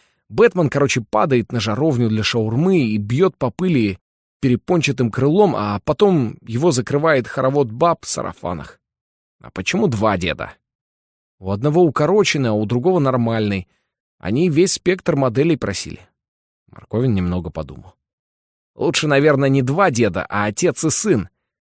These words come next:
У отца нормальный, а у сына укороченный. И тогда уж давай не Бэтмена, а сразу Спауна,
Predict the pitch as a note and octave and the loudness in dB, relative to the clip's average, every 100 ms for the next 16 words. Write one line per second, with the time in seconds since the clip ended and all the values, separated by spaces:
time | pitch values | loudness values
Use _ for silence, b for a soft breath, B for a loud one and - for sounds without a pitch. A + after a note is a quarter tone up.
0 | _ _ - F#2 - D3+ C#3 C3 F3 A3+ | _ _ -6 -4 0 2 2 2 2 4
1 | G#3 B2+ G2+ G2 A2+ G#3 G3+ F3 - E3 | 4 4 2 0 0 2 4 4 2 2
2 | B2+ G#2 F#2 C2+ - _ _ _ _ _ | 2 0 -4 -10 -16 _ _ _ _ _
3 | - F#2+ C3+ E3+ G#2+ D3+ F#3+ D3+ G2 - | -8 0 2 2 4 4 4 2 0 -4
4 | _ _ - G#2 G2+ G3+ D#3 C#3+ G2 E2 | _ _ -4 -2 2 2 4 0 0 -2
5 | B2+ D#3 A#2+ F#2+ - _ - - C3+ C#3 | -2 0 -2 -4 -8 _ -10 -4 0 4
6 | D#3+ C#3+ B2 G2 | 4 2 0 -4